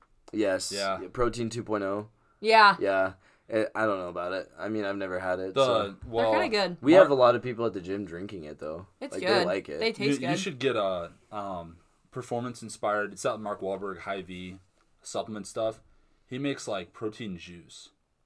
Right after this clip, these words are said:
Speaker 1: Really?
Speaker 2: And it tastes awesome, and it's
Speaker 1: Oh.
Speaker 2: like, not expensive. It's, like, two for four.
Speaker 1: Oh, geez, that is a, that's not bad at all, actually.
Speaker 2: Yeah.
Speaker 1: That's pretty cheap. Yeah, I was honestly, I was just thinking about doing steroids.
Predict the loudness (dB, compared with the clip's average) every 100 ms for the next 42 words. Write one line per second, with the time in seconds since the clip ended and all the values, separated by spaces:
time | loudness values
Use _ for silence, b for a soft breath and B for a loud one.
0 | _ -18 -4 0 0 -2 -12 _ -10 -8
1 | -8 -12 -10 -10 -10 -14 -16 -6 -4 -4
2 | -6 -8 -10 -14 -8 -2 0 0 -2 -6
3 | -8 -12 -14 -14 -18 -18 _ _ _ _
4 | _ _ _ _ _ _ _ -8 -8 -8
5 | -10 -10 -10 -10 -8 -6 -8 -10 0 0
6 | 0 -6 -12 -12 -10 -10 -10 -10 -10 -14
7 | -16 _ _ _ _ -16 -16 -12 -12 -12
8 | -16 -14 -14 -14 -14 -20 _ _ -20 -20
9 | -20 -20 -20 -20 -16 -14 -14 -16 -12 -12
10 | -12 -14 -12 -12 _ _ _ _ _ _
11 | -2 4 4 6 4 2 0 -2 -2 -6
12 | -8 -8 -10 -12 -10 -8 -8 -8 -12